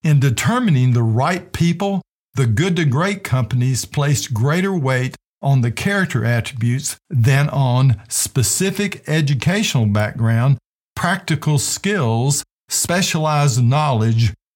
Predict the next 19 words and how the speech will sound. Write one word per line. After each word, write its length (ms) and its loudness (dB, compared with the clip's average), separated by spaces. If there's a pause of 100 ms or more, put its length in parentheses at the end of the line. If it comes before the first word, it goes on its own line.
(120)
or 220 2
work 360 0
experience. 840 -6 (480)
Not 380 0
that 300 -2
specific 680 -2
knowledge 440 2
or 100 0
skills 460 2
are 120 2
unimportant, 720 2 (400)
but 200 -2
they 200 4
viewed 600 2
these 320 0
traits 480 -4
as 260 2
more 200 0
teachable. 680 -4